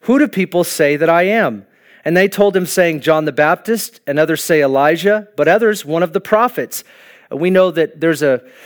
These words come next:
a parallel account in the book of Matthew and Luke, and it mentions there one of the prophets being Jeremiah. There was some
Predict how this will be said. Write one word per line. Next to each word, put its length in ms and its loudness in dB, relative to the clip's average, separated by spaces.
a 80 -8
parallel 560 2
account 400 -2
in 80 -4
the 60 -4
book 180 -4
of 140 -2
Matthew 440 -2
and 360 -2
Luke, 340 0
and 140 -4
it 80 -2
mentions 480 -4
there 180 2
one 180 -4
of 60 -4
the 60 -2
prophets 500 -4
being 320 -6
Jeremiah. 640 0
There 120 -4
was 180 -8
some 260 -8